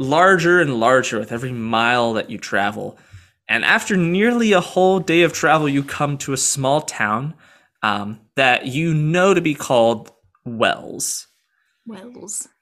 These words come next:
Speaker 1: Yes.
Speaker 2: Okay.
Speaker 1: It
Speaker 2: Have
Speaker 1: is
Speaker 2: I
Speaker 1: sur-
Speaker 2: been here before?
Speaker 1: Um, I don't know. Go ahead and, uh, you know what? Just give me a history check. It's gonna be a weird way to decide if you've been here before.
Speaker 2: <laughs> Okay. Uh, that is a dirty twenty.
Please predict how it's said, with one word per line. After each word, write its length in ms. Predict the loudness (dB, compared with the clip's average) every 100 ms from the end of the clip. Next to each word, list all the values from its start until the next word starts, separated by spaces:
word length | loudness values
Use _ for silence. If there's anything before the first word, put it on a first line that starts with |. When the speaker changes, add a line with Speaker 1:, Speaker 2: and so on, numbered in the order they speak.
| -16
Speaker 1:
Yes. 260 | -10 -10 -10
Speaker 2:
Okay. 100 | -14 _ _
Speaker 1:
It 80 | -2
Speaker 2:
Have 60 | 2
Speaker 1:
is 80 | 2
Speaker 2:
I 40 |
Speaker 1:
sur- 100 | 2
Speaker 2:
been 80 | 0
here 100 | -2
before? 400 | -8 -10 -10 -12 -14 _ _ _ _ _
Speaker 1:
Um, 440 | 2 2 0 -2 -10 _ _ _ -2
I 160 | 2 4
don't 140 | 4
know. 200 | 4 4
Go 160 | 4 4
ahead 260 | 4 2
and, 200 | -2 -4
uh, 180 | -2 -2 -4 0
you 100 | 4
know 80 | 4
what? 100 | 2
Just 360 | -2 -2 -6
give 300 | 2 2 4
me 500 | 2 2 0 -4 -6 0
a 140 | 0
history 840 | 0 -6 -2 0 0 -4 -4 -4
check. 760 | -4 -8 -6 -6 -6 -12 -16 -16 _ _ _
It's 160 | -6
gonna 140 | 0 2
be 80 | 4
a 60 | 4
weird 260 | 2 2
way 140 | 2 0
to 100 | -2
decide 340 | -2 0 0
if 120 | -4
you've 120 | -6
been 140 | -6 -6
here 120 | -10
before. 320 | -12 -10 -8 -8 -12 -4
Speaker 2:
<laughs> 80 | -2
Okay. 420 | -2 -2 -6 -6 -16 -18 -18 -20 _ -10
Uh, 720 | -4 -2 0 -2 -4 -4 -6 -10 _ _
that 220 | -2 0
is 140 | 0 -2
a 60 |
dirty 540 | -4 -4 -4 -4 -6 -12
twenty. 460 | -14 -14 -12 -14